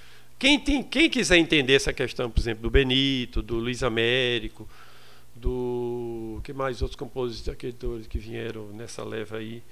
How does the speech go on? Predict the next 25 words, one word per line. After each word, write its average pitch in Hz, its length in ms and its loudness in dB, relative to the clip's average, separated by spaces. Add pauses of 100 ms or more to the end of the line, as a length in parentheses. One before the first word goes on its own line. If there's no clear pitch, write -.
(420)
Tem 180 120 8
um 196 80 12
artigo 160 540 12
chamado, 131 440 6
de 143 120 2
um 165 40 6
livro 151 260 6
chamado 127 460 6
De 127 120 2
Olho 165 160 4
na 170 120 0
Fresta, 120 540 -8 (500)
que 131 100 -6
ele 131 160 0
fala 135 280 2
que 123 80 -4
justamente 139 560 -2
esse, 165 320 -2
essa, 156 340 0 (360)
essa 160 240 4
leva 156 240 10
desses 139 200 2
compositores 127 600 2
da 110 160 2
época, 120 400 0